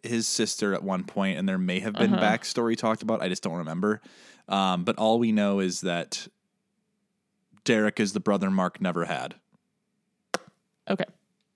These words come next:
Speaker 1: I think, I don't know. I'm having a hard time.
Speaker 2: Yeah, I don't wanna say anything, but I feel like they low-key mentioned something.
Speaker 1: You'll need to Google this afterwards, uh,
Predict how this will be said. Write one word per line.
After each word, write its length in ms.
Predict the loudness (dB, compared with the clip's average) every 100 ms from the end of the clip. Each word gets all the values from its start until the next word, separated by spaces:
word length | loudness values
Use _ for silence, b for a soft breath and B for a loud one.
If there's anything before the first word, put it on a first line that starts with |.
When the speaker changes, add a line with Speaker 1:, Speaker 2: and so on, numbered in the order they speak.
| _ _ -6 -4
Speaker 1:
I 100 | -2
think, 340 | 4 4 4 2
I 100 | 2
don't 160 | 4
know. 260 | 4 4 4
I'm 100 | 6
having 160 | 6 4
a 40 |
hard 260 | -2 -10 -12
time. 560 | -6 -4 -2 -2 -4 -14 _ _ _ _ _ _ -10 -4
Speaker 2:
Yeah, 160 | -2
I 40 | 0
don't 100 | 0
wanna 160 | -2
say 240 | -2 0 2
anything, 420 | 2 0 -2 -2
but 100 | -2
I 100 | -2
feel 360 | -4 -6 -2 0
like 240 | 0 -2
they 180 | 0 2
low-key 680 | 2 2 2 2 -2 -2 0
mentioned 560 | 2 0 -2 -4 -6 -6
something. 840 | -4 -4 -4 -6 -10 -10 -12 -12 -10 0
Speaker 1:
You'll 160 | 4
need 140 | 6 6
to 80 |
Google 320 | 6 6 6 4
this 200 | 2 2
afterwards, 800 | 0 0 -4 -4 -6 -6 -6 -6 -6
uh, 440 | -4 -4 -6